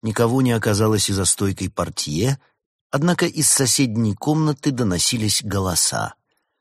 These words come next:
Улис повесил пальто на вешалку у входной двери, рядом поставил свой саквояж и зонт, а затем пошел на голоса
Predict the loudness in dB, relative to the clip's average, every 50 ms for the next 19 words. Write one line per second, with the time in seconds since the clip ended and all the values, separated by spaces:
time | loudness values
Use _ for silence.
0 | _ _ _ _ _ _ _ _ 0 2 2 2 0 2 2 2 2 2 0 -2
1 | -2 -2 -2 -2 -2 -2 -2 -4 -4 -2 -2 -2 -2 -2 -2 -2 -2 -4 -4 -6
2 | -6 -8 -8 -6 -6 -6 -6 -6 -6 -6 -6 -6 -6 -6 -4 -2 0 0 0 0
3 | 0 -2 -4 -8 -16 _ _ _ _ _ _ -2 2 4 4 6 4 4 2 0
4 | 0 0 0 0 0 -2 -2 -2 -2 -2 -2 -2 -2 -2 0 -2 -2 -4 -4 -4
5 | -4 -2 0 0 0 2 0 0 -2 -4 _ -8 -8 -6 -2 0 0 0 0 -2
6 | -4 -10 -16 _ _ _ _ _ _ _ _ _ _ _ -2 0 0 0 0 0
7 | 0 2 2 2 2 2 2 2 2 2 4 4 4 4 4 2 2 0 0 -2
8 | -2 -4 -10